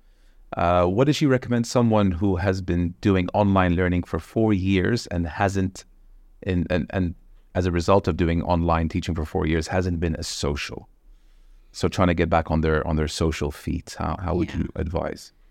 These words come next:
Speaker 2: I would, um, advise, I mean, four years is a long time for a child. So there's probably some areas of their development that was hindered or delayed or,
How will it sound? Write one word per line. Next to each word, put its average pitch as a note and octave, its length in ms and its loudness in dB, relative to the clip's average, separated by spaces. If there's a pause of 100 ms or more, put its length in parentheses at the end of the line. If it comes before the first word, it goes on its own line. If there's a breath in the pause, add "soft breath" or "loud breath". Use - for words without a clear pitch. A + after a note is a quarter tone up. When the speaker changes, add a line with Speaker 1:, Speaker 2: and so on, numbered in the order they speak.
(920)
Speaker 2:
I A3 200 8
would, C#4+ 280 6 (240)
um, F3 640 2 (300)
advise, F3 1000 0
I F#3+ 40 0
mean, F3 200 6
four G3+ 240 0
years A3+ 280 4
is D#3+ 140 0
a D3 80 2
long D3 360 0
time C#3 340 -4
for - 140 -6
a - 120 -6
child. - 480 -8
So E3+ 140 -2
there's D#3+ 300 -2 (120)
probably F#3 560 0
some D#3 640 -2
areas D#3 600 0
of D3 180 -6
their D3+ 200 0
development D#3 920 -2
that D3 240 -2
was C#3+ 580 -6
hindered D3+ 760 2
or C#3 400 -2
delayed D3 680 2
or, C#3 420 -4